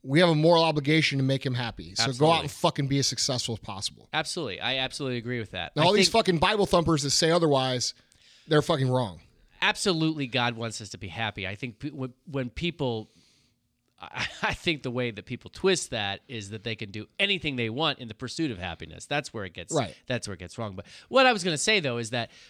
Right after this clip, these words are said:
Speaker 2: i-, it's very common for somebody, you know, yeah, some young Christian when they're in high school or college to say, "Oh, I just don't know if God wants me to be a, a, a fireman or a, or a, I don't know, an executive or something like that." And they think it's this very mechanistic, like,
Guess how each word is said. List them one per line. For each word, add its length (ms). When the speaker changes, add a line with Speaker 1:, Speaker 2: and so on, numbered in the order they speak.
Speaker 2:
i-, 140
it's 180
very 360
common 480
for 120
somebody, 440
you 120
know, 120
yeah, 180
some 200
young 200
Christian 480
when 140
they're 140
in 140
high 220
school 220
or 100
college 340
to 80
say, 280
"Oh, 300
I 100
just 200
don't 160
know 280
if 160
God 220
wants 240
me 140
to 60
be 200
a, 260
a, 200
a 40
fireman 680
or 240
a, 280
or 200
a, 120
I 300
don't 100
know, 80
an 140
executive 580
or 60
something 300
like 160
that." 220
And 140
they 120
think 280
it's 160
this 200
very 260
mechanistic, 800
like, 320